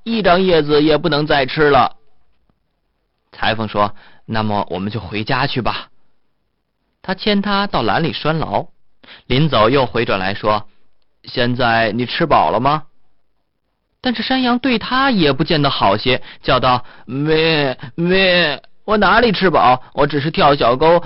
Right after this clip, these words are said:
没有找着一张叶子。”裁缝听到了这些话，大吃一惊，才晓得他赶走了他的三个儿子是毫无理由的。他叫道：“等着吧，你这忘恩负义的东西！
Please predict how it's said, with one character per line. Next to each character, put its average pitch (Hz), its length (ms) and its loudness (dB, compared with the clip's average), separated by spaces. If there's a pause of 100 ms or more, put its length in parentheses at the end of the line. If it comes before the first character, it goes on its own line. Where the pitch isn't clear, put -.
(100)
没 202 80 0
有 226 120 4
找 202 160 4
着 214 80 4
一 247 240 2
张 196 220 4
叶 202 260 4
子。” 156 340 2 (1120)
裁 - 220 -4
缝 247 140 2
听 254 160 4
到 254 100 4
了 247 80 2
这 247 180 2
些 220 140 0
话， 220 160 0
大 254 300 -2
吃 - 200 0
一 151 140 0
惊， 160 240 0 (240)
才 - 180 -8
晓 101 200 -12
得 - 100 -16
他 - 140 -12
赶 110 320 -6
走 107 140 -6
了 95 120 -12
他 - 60 -18
的 135 100 -2
三 160 260 -2
个 147 80 -2
儿 113 300 0
子 147 180 -2 (140)
是 - 200 -8
毫 110 340 -8
无 143 200 -2
理 104 140 -6
由 - 220 -14
的。 - 120 -20 (540)
他 - 140 -14
叫 110 220 -10
道 101 200 -8 (600)
：“等 - 260 -6
着 123 120 0
吧， 123 240 -2 (220)
你 120 120 -4
这 143 100 0
忘 135 300 2
恩 143 140 2
负 156 220 -2
义 139 120 0
的 117 100 -2
东 147 240 2
西！ 113 240 -8